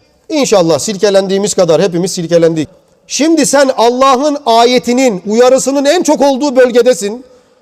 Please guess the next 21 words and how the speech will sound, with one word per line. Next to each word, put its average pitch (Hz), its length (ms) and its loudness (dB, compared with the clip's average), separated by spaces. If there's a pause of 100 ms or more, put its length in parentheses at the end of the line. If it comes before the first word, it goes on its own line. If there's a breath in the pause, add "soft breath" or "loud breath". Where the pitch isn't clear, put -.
(240 soft breath)
Ya 208 360 2
vicdanının 240 720 0
daha 262 220 2
zayıflaması, 220 840 0 (160)
yumuşaması, 226 840 0 (180 loud breath)
kalbinin 254 480 0
incelmesi 269 600 2
lazım. 214 440 2 (240 loud breath)
Allah'tan 262 600 0
korkunun 277 440 2
artması 269 440 0
lazım. 240 460 0 (960)
Ya 196 240 2
düşünebiliyor 233 520 2
musunuz 254 360 -4
beyler? 240 340 2
Yirmi 262 320 -2
saat 277 260 2
sonra 277 220 2
enkazdan 269 460 2
çıkartılıyor. 165 680 -4